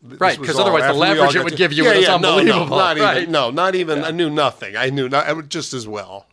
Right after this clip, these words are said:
Speaker 1: Just as well.
Speaker 2: Yes.
Speaker 1: Um, but, but I, they sent the scripts, and it was astonishing what they were. I think they sent, like, three or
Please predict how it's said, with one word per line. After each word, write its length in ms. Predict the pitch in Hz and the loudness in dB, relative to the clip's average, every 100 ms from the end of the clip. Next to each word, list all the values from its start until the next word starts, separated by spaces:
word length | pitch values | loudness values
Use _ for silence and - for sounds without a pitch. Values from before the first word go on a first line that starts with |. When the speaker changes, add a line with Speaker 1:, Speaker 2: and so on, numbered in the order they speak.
| _ - | _ -16
Speaker 1:
Just 400 | - - - 131 | -8 -8 -10 -14
as 180 | 101 110 | -14 -12
well. 140 | 202 | -4
Speaker 2:
Yes. 440 | 180 - 131 - - - _ | -4 -4 -12 -18 -20 -20 _
Speaker 1:
Um, 500 | 160 135 120 113 113 _ _ _ _ _ | -8 -6 -4 -6 -12 _ _ _ _ _
but, 680 | 143 135 170 139 160 156 _ _ | -20 -18 -14 -2 0 0 _ _
but 220 | 165 151 151 | -8 -4 -2
I, 140 | 151 | -2
they 200 | 151 143 | -4 -8
sent 380 | - - 233 240 | -8 -6 -6 -6
the 80 | 170 | -16
scripts, 760 | - - 113 135 _ - - _ _ _ - | -14 -14 -14 -14 _ -20 -20 _ _ _ -16
and 560 | 135 135 139 139 123 - _ _ _ _ _ _ _ _ _ _ - | -12 -10 -10 -12 -16 -20 _ _ _ _ _ _ _ _ _ _ -10
it 160 | 175 | -10
was 420 | 156 156 139 - - 147 | -8 -12 -12 -14 -14 -10
astonishing 880 | 143 - 185 240 285 - 95 98 _ _ | -10 -10 -10 -8 -10 -12 -18 -20 _ _
what 240 | 127 120 | -12 -12
they 140 | 147 156 | -10 -12
were. 280 | 208 247 107 | -12 -14 -14
I 80 | |
think 180 | 123 151 | -14 -14
they 120 | 147 | -14
sent, 200 | 139 135 | -16 -18
like, 160 | 127 113 | -18 -20
three 520 | - 113 107 95 107 | -18 -16 -16 -18 -20
or 160 | 107 101 | -20 -20